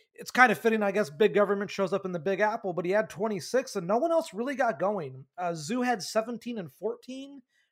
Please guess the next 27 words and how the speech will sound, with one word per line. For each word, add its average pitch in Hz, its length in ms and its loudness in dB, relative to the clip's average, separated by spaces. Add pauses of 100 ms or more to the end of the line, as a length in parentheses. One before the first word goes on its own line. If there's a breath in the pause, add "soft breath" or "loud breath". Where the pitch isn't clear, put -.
which - 140 -6
is 202 100 -4
great. 196 540 -2
It's - 180 -10
just 240 200 -2
that 202 200 -4
no 208 220 -2
one 262 260 -2
else 226 480 -2 (720)
really 226 800 -2
made 202 640 0 (240)
their 185 200 -4
impact 190 500 -4
felt. 185 560 -4 (640)
Um, 180 640 2 (720)
and 247 120 0
it's 240 100 -2
a 240 40 -4
tough 262 300 2
loss. 226 300 0
They 196 100 0
missed 226 260 -2
ten 262 240 -4
free 202 200 -6
throws, 175 640 -6
which 190 240 -6
is 175 400 -12